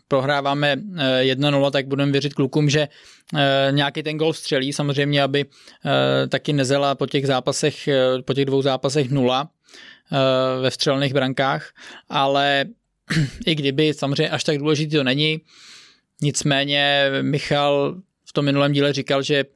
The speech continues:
eh, typoval ten první zápas, že dají nějaký branky a že uvidí, co potom ten druhej. To se nestalo, tak, eh, my tady teda v našem studiu budeme doufat, že, eh, si to kluci schovávali právě, eh, na Nizozemce a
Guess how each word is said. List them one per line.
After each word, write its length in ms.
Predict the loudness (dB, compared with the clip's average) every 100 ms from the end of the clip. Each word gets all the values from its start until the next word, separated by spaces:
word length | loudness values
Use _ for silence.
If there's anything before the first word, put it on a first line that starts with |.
| _ _ _ _ _ _ _ -16 _ _ -8
eh, 540 | -4 -2 -4 -8 -10 -8
typoval 320 | -4 0 0
ten 120 | -2
první 260 | -2 -2 -2
zápas, 600 | 0 0 0 -2 -4 -4
že 100 | 0
dají 200 | 0 0
nějaký 300 | -2 -4 -2
branky 400 | -2 -2 -2 0
a 40 |
že 120 | 2
uvidí, 360 | 2 0 0 0
co 120 | -2
potom 280 | -2 -2 0
ten 140 | 0
druhej. 420 | 0 0 0 -2 -6 -6
To 100 | -2
se 140 | 0
nestalo, 500 | 0 0 0 0 -2 -6 -20 -20 _ _
tak, 180 | -4 -4 _ -2
eh, 580 | 2 4 4 4 4 0 -4 -2
my 120 | 0
tady 220 | 0 -2
teda 240 | 0 0
v 640 | -2 _ _ _ _ _ -4
našem 260 | 0 0
studiu 280 | 0 0 -2
budeme 300 | 0 0 2
doufat, 360 | 0 0 -2 -2
že, 240 | 0 -2 -4 -16 -20 -2
eh, 160 | 0
si 100 | 0
to 100 | -2
kluci 240 | -4 -6 -8
schovávali 480 | -2 2 2 2 0
právě, 420 | 0 2 2 0 -2
eh, 200 | -2 0
na 120 | 2 0
Nizozemce 600 | -2 0 -2 0 -2 0
a 200 | -2